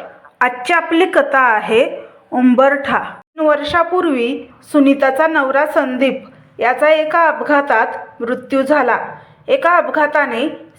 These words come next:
सगळं संपलं. ती तेव्हा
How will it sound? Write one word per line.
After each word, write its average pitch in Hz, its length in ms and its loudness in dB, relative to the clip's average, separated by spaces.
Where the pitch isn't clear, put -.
सगळं 262 320 4
संपलं. 247 680 -2
ती 339 220 2
तेव्हा 294 420 4